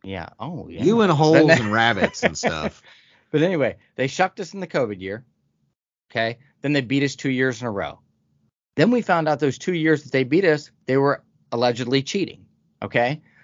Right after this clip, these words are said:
Speaker 1: So now they dodged us in one year and cheated two years. So this is the first year we get to beat 'em with all that animosity, with all that anger. And you know what, dude? I, it, it makes it a little bit less important to me that he's not standing there.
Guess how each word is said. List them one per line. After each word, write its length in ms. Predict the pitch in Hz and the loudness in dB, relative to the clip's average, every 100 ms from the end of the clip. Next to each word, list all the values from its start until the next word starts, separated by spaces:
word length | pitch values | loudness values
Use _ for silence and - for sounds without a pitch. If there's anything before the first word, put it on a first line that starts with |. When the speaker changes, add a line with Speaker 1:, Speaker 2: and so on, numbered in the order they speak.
| _ | _
Speaker 1:
So 200 | - 170 | 0 2
now 520 | 165 226 262 160 143 113 _ _ | 2 0 0 -4 -6 -14 _ _
they 120 | 135 | -2
dodged 360 | 131 196 233 247 | 2 2 2 -4
us 160 | 226 | -4
in 100 | 220 | -2
one 220 | 165 151 131 | 0 0 2
year 160 | 139 | 0
and 120 | 127 | -4
cheated 320 | 113 170 151 123 | -4 -4 -2 -2
two 140 | 147 | -2
years. 380 | 110 78 - - - | -2 -6 -14 -20 -20
So 160 | - - | 0 2
this 240 | 170 254 | 2 -2
is 80 | 254 | -2
the 80 | 185 | -4
first 260 | - 185 - | -2 -2 0
year 100 | 156 | 0
we 120 | 147 | 0
get 160 | 143 | -2
to 60 | 127 | -4
beat 180 | 110 131 | -2 -2
'em 80 | 98 | -2
with 160 | 92 - | -8 -4
all 300 | 139 156 156 | 2 4 6
that 180 | 151 139 | 4 2
animosity, 640 | 139 123 113 104 - 95 | 0 0 -2 -2 -6 -12
with 160 | 104 - | -12 -2
all 260 | 147 156 | 2 4
that 180 | 147 139 - | 4 0 0
anger. 420 | 131 120 85 82 _ _ _ - | -4 -4 -8 -14 _ _ _ -8
And 200 | 127 120 | -4 0
you 80 | 131 | 2
know 100 | 143 | 2
what, 240 | 131 147 | 2 0
dude? 280 | 143 151 156 _ _ _ - | 0 -2 -2 _ _ _ -4
I, 140 | 131 | -2
it, 180 | - 143 | 0 0
it 80 | 143 | 2
makes 260 | 143 147 - | 2 2 2
it 80 | 127 | 2
a 40 | |
little 280 | 110 127 143 | 2 0 2
bit 300 | 120 131 - _ _ _ - | 2 0 -2 _ _ _ -4
less 260 | 113 131 | 0 0
important 400 | 127 107 120 98 | -2 -2 -2 -2
to 80 | - | -6
me 140 | 104 98 | -4 -2
that 100 | 92 | -4
he's 160 | 92 | -4
not 180 | 95 82 | -6 -8
standing 340 | - 87 85 | -6 -8 -8
there. 200 | - - | -14 -20